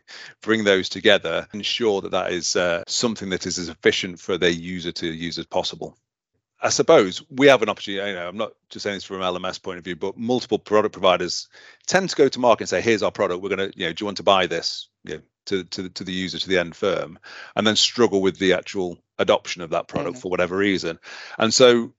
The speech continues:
Speaker 1: we're, I suppose what we're trying, trying to say, and we're trying to go out to market as much as we can, say, "Come and talk to us, come and collaborate with us. You know, we've got this platform, plug into us, we'll be agnostic. We'll, we, we've already got connectivity with some of these providers, so plug into us and we'll do the same."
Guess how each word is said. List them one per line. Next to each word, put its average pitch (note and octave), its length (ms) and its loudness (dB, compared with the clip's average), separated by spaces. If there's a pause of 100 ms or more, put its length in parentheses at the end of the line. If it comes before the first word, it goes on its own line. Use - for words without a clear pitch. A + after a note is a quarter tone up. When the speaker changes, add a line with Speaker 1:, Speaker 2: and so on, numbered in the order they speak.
Speaker 1:
we're, C#3 420 8 (240)
I A#2+ 60 -8
suppose A#2 240 -4
what A#2+ 180 2
we're A#2+ 180 6
trying, F2+ 440 -4
trying F#2+ 220 -4
to E2+ 60 -8
say, F#2+ 160 2
and F#2+ 120 -2
we're F#2+ 60 -6
trying A2+ 200 -4
to F#2 60 -4
go F2 100 0
out G2 120 0
to - 80 -10
market F#2+ 300 0
as F#2 100 -8
much G2 160 -8
as - 40 -14
we F#2 80 -6
can, G#2+ 160 0
say, G#2+ 160 4
"Come B2+ 160 -4
and A#2+ 80 -2
talk A#2+ 200 0
to C3 120 2
us, A2 100 4
come - 140 -4
and A#2+ 80 -2
collaborate G2 460 4
with F2+ 120 -6
us. E2 360 -2
You F2+ 60 -8
know, F2 120 -4
we've F#2 240 -2
got B2 160 2
this G#2 140 -4
platform, G2 640 -2 (420)
plug C#3 220 4
into A2 340 2
us, F2+ 140 -6
we'll A#2+ 160 4
be G#2 120 4
agnostic. F#2+ 640 -2
We'll, A#2 200 0 (100)
we, G2 220 -6
we've G#2+ 180 2
already A#2+ 180 6
got - 180 4
connectivity F2 600 -8
with E2+ 140 -8
some F2 140 -14
of D#2 80 -14
these E2 120 -6
providers, E2+ 440 -2
so G2 160 -2
plug A2+ 320 2
into F2+ 300 -2
us F2 60 -6
and F#2+ 80 -10
we'll G2 80 0
do - 20 2
the F2 60 -2
same." A#2 200 4